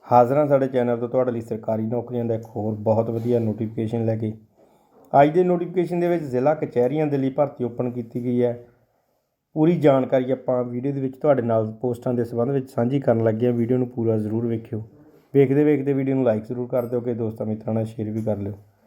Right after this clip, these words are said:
ਜੇਕਰ ਸਾਡੇ ਚੈਨਲ ਨੂੰ ਅਜੇ ਤੱਕ ਸਬਸਕ੍ਰਾਈਬ ਨਹੀਂ ਕੀਤਾ, ਸਬਸਕ੍ਰਾਈਬ ਜ਼ਰੂਰ ਕਰ ਲਿਓ।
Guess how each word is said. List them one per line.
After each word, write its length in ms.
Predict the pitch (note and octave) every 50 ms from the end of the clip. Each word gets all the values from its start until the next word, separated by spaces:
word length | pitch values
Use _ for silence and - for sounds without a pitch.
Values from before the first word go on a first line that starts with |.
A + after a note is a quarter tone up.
| _ _ _ _ _ - -
ਜੇਕਰ 220 | C3+ C#3+ C#3 E3
ਸਾਡੇ 240 | D#3 E3 D#3 D3 D3+
ਚੈਨਲ 400 | D3 - - C#3+ C3+ C#3 C#3 C#3
ਨੂੰ 180 | C#3+ C#3+ C#3 C3+
ਅਜੇ 140 | B2 C3 B2+
ਤੱਕ 200 | C3 C3 C3 -
ਸਬਸਕ੍ਰਾਈਬ 600 | - C#3 B2 B2 - - - B2+ B2 B2 A#2+ A#2+
ਨਹੀਂ 180 | A2+ B2 C3
ਕੀਤਾ, 300 | - C3+ C3 - C3+ B2
ਸਬਸਕ੍ਰਾਈਬ 420 | A2+ B2 A#2 A#2 - - B2 B2 A#2+
ਜ਼ਰੂਰ 120 | B2 A#2+
ਕਰ 160 | - B2+ B2
ਲਿਓ। 160 | A#2+ A#2+ A#2